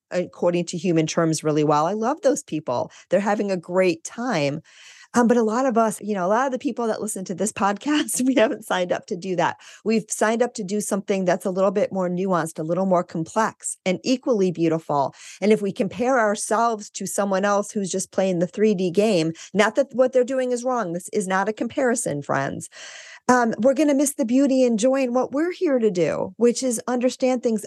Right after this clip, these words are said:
on that deeper, more nuanced level so that when we are co-creating, we're gonna start to really, s-, you know, bring in that, that more soul-based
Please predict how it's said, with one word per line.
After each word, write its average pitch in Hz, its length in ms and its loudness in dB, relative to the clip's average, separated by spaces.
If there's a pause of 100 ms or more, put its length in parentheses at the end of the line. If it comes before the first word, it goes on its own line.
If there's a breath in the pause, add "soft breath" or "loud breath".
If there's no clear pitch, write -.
on 214 180 2
that 208 180 0
deeper, 196 300 -4
more 185 180 2
nuanced 185 420 0
level 214 320 0
so 185 180 -4
that 175 180 -2
when 180 180 -4
we 214 180 0
are 196 120 2
co-creating, 175 960 0 (640 loud breath)
we're 214 120 4
gonna 262 180 0
start 214 260 -2
to 226 100 -4
really, 208 240 2
s-, - 200 -4 (160)
you 196 120 -2
know, 180 200 4
bring 196 300 0
in 202 120 4
that, 175 240 2
that 196 220 0
more 208 160 -4
soul-based 175 800 0